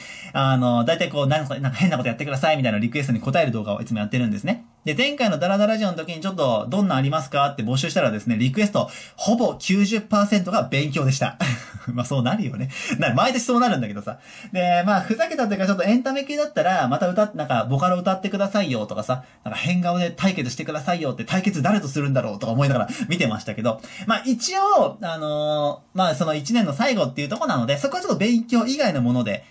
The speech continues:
なんか、動画一本撮れたらなと思ってます。<laughs> ちょっとまた練っとくね。ちょっとそろそろ、あの、時間やばいんでね、ちょっと考えておきますけど、まあ、そんな動画が年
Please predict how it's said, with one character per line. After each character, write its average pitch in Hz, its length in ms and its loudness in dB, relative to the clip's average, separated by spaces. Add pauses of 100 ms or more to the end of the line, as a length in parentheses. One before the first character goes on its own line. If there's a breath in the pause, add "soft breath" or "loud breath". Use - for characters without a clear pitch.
(140 loud breath)
な 135 120 2
ん 131 40 -2
か、 104 340 -2 (220)
動 127 160 0
画 131 100 2
一 139 160 0
本 90 180 -4 (120)
撮 143 100 -2
れ 135 80 2
た 120 120 -2
ら 101 100 0
な 110 80 -2
と - 100 -6
思 117 140 0
っ 131 80 -6
て 117 80 -6
ま 107 100 -2
す。 - 140 -4
<laughs> 120 40 -2
ち 156 60 0
ょ 160 40 2
っ - 20 0
と - 0 -
ま 131 100 4
た 120 100 2
練 - 120 2
っ - 60 -2
と 123 100 -6
く - 80 -10
ね。 110 100 -8 (100)
ち - 40 -6
ょ - 20 -6
っ - 40 -4
と 185 80 0
そ 233 100 4
ろ 240 60 4
そ 175 100 2
ろ、 135 80 -2 (180 loud breath)
あ 139 80 0
の、 123 80 2
時 135 120 2
間 220 140 2
や 175 140 4
ば 196 100 4
い 156 60 0
ん - 20 -2
で 110 60 -2
ね、 110 80 -6
ち - 80 -8
ょ - 20 -2
っ 131 40 -6
と 151 80 0
考 151 80 -2
え 123 60 2
て 110 60 -4
お 104 60 -6
き 107 60 -6
ま 107 100 -4
す - 80 -12
け 110 80 -8
ど、 104 160 -8 (100)
ま 120 120 -2
あ、 117 40 -2
そ 131 140 0
ん 127 40 2
な 123 100 2
動 123 140 0
画 117 60 -4
が 113 300 2
年 120 140 6